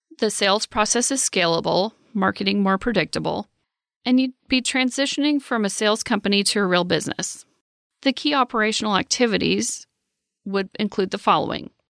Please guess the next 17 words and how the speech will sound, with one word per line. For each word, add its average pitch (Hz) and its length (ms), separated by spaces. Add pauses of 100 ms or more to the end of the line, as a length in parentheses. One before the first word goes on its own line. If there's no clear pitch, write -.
(280)
One, 208 500 (100)
continuing 240 640
education. - 720 (680)
From 226 280
administrative 254 680
training 220 500
to - 200
insurance 196 540
licenses 220 800
or 220 120
securities 185 640
exams, 165 640 (160)
having 214 340
continuing 240 640
education 214 600
in 214 140
place - 440